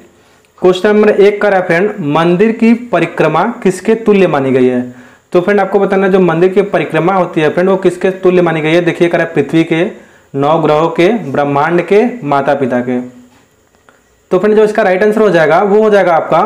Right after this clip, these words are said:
option number third, यानी ब्रह्मांड के। ठीक है, चलिए next question देख लेते हैं फ्रेंड। देखिए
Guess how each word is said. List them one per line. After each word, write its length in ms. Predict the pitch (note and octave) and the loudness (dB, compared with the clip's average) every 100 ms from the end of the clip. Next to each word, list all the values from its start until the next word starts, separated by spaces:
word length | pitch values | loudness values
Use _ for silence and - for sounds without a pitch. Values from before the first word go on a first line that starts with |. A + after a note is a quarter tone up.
| G#3+ | 0
option 260 | F3 - | -2 0
number 220 | G#3+ G#3 G#3 | 0 2 0
third, 380 | D#3+ D#3 G#3 A#3+ - - _ - | 0 0 0 -4 -12 -20 _ -4
यानी 200 | F3 G#3+ | 0 0
ब्रह्मांड 580 | D#3+ E3 D#3 D3 C#3+ C3 | 0 -2 0 0 0 0
के। 80 | C3+ | 0
ठीक 220 | F#3+ G3+ | 0 0
है, 100 | B3 - - - | 0 -2 -12 -4
चलिए 240 | F3+ G3+ A3 | 0 2 2
next 260 | G#3 G#3 | 0 0
question 280 | A3 G#3+ A3 | -2 0 2
देख 100 | G#3+ | 2
लेते 180 | G3+ G3+ | 2 0
हैं 40 | |
फ्रेंड। 160 | F#3 F#3+ | 0 0
देखिए 320 | F3+ F#3 A3 | 0 0 0